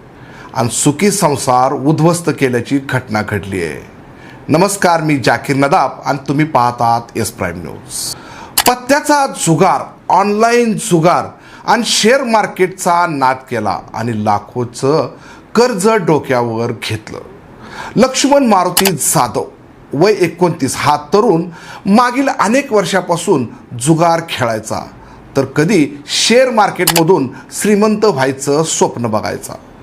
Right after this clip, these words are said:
हे करत असतानाच मागील चार वर्षापूर्वी त्यानं प्रेमाचा नाद केला आणि गावातीलच तेजस्विनी या मुलीच्या प्रेमात पडला. त्यामुळे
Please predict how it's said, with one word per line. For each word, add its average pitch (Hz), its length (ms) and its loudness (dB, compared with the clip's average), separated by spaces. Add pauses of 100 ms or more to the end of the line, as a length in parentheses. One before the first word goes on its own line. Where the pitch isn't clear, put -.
(840)
हे 254 160 4
करत 254 300 2
असतानाच 220 600 0
मागील 185 440 2
चार 180 300 2
वर्षापूर्वी 170 720 0 (320)
त्यानं 202 280 4
प्रेमाचा 156 640 0
नाद 120 260 -2 (120)
केला 92 200 -8 (220)
आणि 107 120 -6
गावातीलच 117 680 0 (340)
तेजस्विनी 180 680 2
या 160 180 2
मुलीच्या 143 540 -2
प्रेमात 98 400 -6
पडला. 85 380 -12 (580)
त्यामुळे 123 420 2